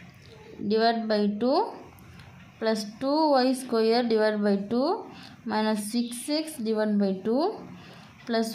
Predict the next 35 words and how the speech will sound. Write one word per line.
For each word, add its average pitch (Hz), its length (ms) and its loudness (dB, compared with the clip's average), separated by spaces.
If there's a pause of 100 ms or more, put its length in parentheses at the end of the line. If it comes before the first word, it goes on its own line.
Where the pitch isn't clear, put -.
ஃபோர் 277 320 4
ஒய் 294 280 4
டிவைட் 233 380 2
பை 202 240 2
டூ 254 340 2 (680)
plus 220 120 -2 (160)
டூ 339 320 2
divide 247 380 2
by 220 140 2 (120)
two 262 140 0
equals 262 420 2
zero-ன்னு 240 220 6
வருமா? 226 400 6 (800)
அப்போ 233 160 2
ரெண்டு 233 180 6
ரெண்டு 254 160 6
கேன்சல் 240 320 4
ஆயிருமா? 233 540 4 (400)
இங்கே 240 280 0
கேன்சல் 233 260 2
ஆயிரும். 277 500 2
இங்க 240 120 0
ஒரு 233 200 6
ரெண்டு, 240 340 4
மூ 226 200 4
ரெண்டு 226 280 4
ஆறு, 208 440 4
ஒரு 240 240 4
ரெண்டு 240 280 4
ரெண்டு 226 320 4
நாலு, 220 540 4 (600)
ரெண்டு 247 220 2
ரெண்டு 254 200 2
கேன்சல் 233 280 2
ஆயிருமா? 226 300 4